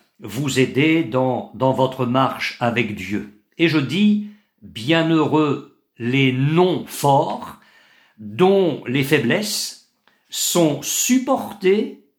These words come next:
et portées par les forts. Alors, les forts travaillent à l'édification et à la solidité de leurs frères,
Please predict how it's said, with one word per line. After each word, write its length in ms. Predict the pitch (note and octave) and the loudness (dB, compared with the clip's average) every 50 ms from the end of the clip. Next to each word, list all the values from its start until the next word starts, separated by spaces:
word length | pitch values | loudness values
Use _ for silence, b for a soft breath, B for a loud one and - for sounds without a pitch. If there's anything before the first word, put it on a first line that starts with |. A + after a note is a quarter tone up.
| _ - | _ -2
et 100 | C3+ C3 | -2 -2
portées 920 | C3+ - - A3+ A#3 - - - - - C#3 C3+ C3+ C3+ - - - _ _ _ _ _ _ _ _ _ _ _ _ - | -2 0 2 2 2 2 -4 -10 -12 -6 -4 -2 -2 -2 -4 -10 -16 _ _ _ _ _ _ _ _ _ _ _ _ -2
par 560 | D3 D#3 D#3+ D#3+ E3 F3 F3+ - - - - _ _ | 0 2 4 4 4 2 2 -2 -6 -14 -18 _ _
les 160 | A2 A2 A2+ | -8 -8 -6
forts. 680 | A2+ - - F3 E3+ D3+ A#2+ F2+ E2 - - - - _ _ _ _ _ _ _ _ _ _ _ _ _ _ _ - | -6 -4 0 2 4 4 2 0 -4 -10 -16 -20 -20 _ _ _ _ _ _ _ _ _ _ _ _ _ _ _ -6
Alors, 400 | C3+ C3+ C#3+ C3+ A#2+ G2 - A2+ | -2 2 2 2 2 2 2 0
les 120 | D#3+ E3 | 0 0
forts 720 | E3 - E3+ E3+ E3 D3 C3 G#2+ F2 - - - - _ _ _ _ _ _ _ _ _ _ _ _ _ _ | 2 2 4 4 4 4 2 0 -2 -6 -12 -18 -20 _ _ _ _ _ _ _ _ _ _ _ _ _ _
travaillent 920 | - - - D3+ E3 D#3+ D#3 D#3+ D#3+ D#3+ D3 C3+ B2 A#2 G#2 G2+ G2+ - _ | -14 -6 0 2 2 4 4 2 2 2 2 0 0 -2 -4 -6 -8 -10 _
à 140 | - B2 B2+ | -2 0 0
l'édification 1200 | C3 C#3+ C#3 A#2 C#3+ D3 C#3 - D3+ C3+ D#3 C#3+ C3+ - - C#3+ C#3+ D3 D3+ D3 C3+ A2 G#2+ B B B B B B B _ _ _ | 2 0 0 -2 -4 -6 -6 -6 -4 -2 -2 -4 -2 -4 -2 0 0 2 2 2 0 -2 -4 B B B B B B B _ _ _
et 440 | C#3 C#3 D3 D3 D3 C#3 B2+ C#3+ - | 0 2 2 2 2 0 -2 -2 -2
à 80 | A#2+ | -2
la 160 | B2+ C3 B2 - | 0 0 -2 -2
solidité 1120 | - - - - F#3 G3 F#3+ E3+ F3+ D3 D#3+ D#3 C3+ - D3+ D3+ D3 C#3 - - - - | -4 -6 0 4 4 4 4 2 -4 -6 -6 -8 -6 -4 -2 -2 0 0 -2 -4 -8 -10
de 80 | G#2+ A2 | -8 -6
leurs 240 | G#2+ G2+ F2+ - | -6 -6 -6 -8
frères, 640 | - - - C3 D3+ F3+ G#3 A#3 C4+ C#4+ C#4 - - | -10 -6 0 2 4 4 4 2 0 -4 -8 -14 -18